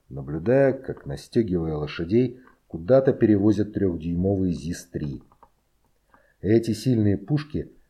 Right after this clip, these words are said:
обычно применяли на танкоопасных направлениях. Пушкарям повезло – зато попали под раздачу полуторки с пехотой.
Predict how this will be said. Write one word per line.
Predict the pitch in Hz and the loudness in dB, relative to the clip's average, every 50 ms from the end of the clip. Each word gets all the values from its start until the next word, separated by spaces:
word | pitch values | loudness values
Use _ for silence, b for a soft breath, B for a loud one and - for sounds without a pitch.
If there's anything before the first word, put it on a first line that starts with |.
| _ _ - | _ _ -8
обычно | - - 104 143 143 151 - 143 127 | -4 0 2 2 2 2 0 0 0
применяли | - - 120 117 117 117 120 127 127 123 123 | 2 2 2 2 2 4 6 6 6 6 6
на | 117 113 107 | 6 4 2
танкоопасных | 107 - 113 110 107 - 113 107 104 - - 123 110 - - 104 92 - - | 2 2 2 2 2 4 4 4 4 4 6 4 4 4 4 -2 -4 -4 -2
направлениях. | 101 95 - 101 101 101 101 98 85 73 67 60 57 - - _ _ _ _ _ - _ _ _ _ _ _ _ _ _ _ _ _ _ _ _ _ _ _ _ | -4 -2 2 2 2 4 4 2 0 -2 -4 -6 -10 -14 -20 _ _ _ _ _ -20 _ _ _ _ _ _ _ _ _ _ _ _ _ _ _ _ _ _ _
Пушкарям | - - - - 104 98 110 147 190 202 180 | -16 -16 -6 -2 2 6 8 8 8 8 6
повезло – | 202 196 190 175 139 117 104 92 82 73 - - - _ _ _ _ _ _ _ _ - | 6 6 6 6 4 4 4 2 2 0 -4 -8 -12 _ _ _ _ _ _ _ _ -16
зато | - 147 104 104 - - 190 | -4 0 0 2 4 4 4
попали | 185 190 - 151 127 - - 151 156 160 160 156 | 4 6 4 4 4 4 6 6 6 8 6 6
под | 156 156 143 127 | 4 4 4 6
раздачу | 120 113 107 98 104 123 127 127 - 143 | 6 4 4 4 6 4 4 4 2 -2
полуторки | - - - 127 110 95 98 101 98 - 110 - - 104 | -4 0 4 4 4 4 4 0 0 -2 -2 -2 -4 -12
с | - - | -14 -10
пехотой. | - - 110 - - 104 87 78 73 - - - | -6 -6 -6 -4 -4 -4 -4 -4 -6 -8 -12 -16